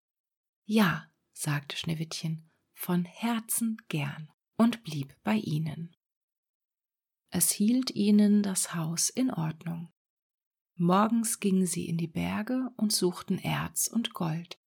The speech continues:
abends kamen sie wieder, und da musste ihr Essen bereit sein. Den ganzen Tag über war das Mädchen allein. Da warnten es die guten Zwerge und sprachen:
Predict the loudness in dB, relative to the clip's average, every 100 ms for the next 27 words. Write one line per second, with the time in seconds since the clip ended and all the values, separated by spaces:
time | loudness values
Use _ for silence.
0 | _ _ _ _ _ -8 -2 -2 -2 -2
1 | -2 -2 -6 -4 -2 0 -2 -2 -2 -2
2 | -4 -4 -10 _ _ _ _ -2 0 0
3 | 0 0 0 -2 -2 -2 -2 -2 0 -2
4 | -2 -6 -8 -10 -8 -10 -8 -10 -12 _
5 | _ _ _ _ _ _ _ _ _ _
6 | _ _ -2 0 2 0 0 -2 -4 -4
7 | -4 -4 -4 -2 0 0 -2 -4 -4 -2
8 | -4 -4 -6 -2 0 0 0 -4 -8 _
9 | _ _ _ _ _ _ 0 2 4 4
10 | 4 0 0 -2 -2 -4 -6 -4 -2 0
11 | 2 0 0 -2 -2 -4 -4 -2 -4 -4
12 | -6 -4 -4 -4 -4 -4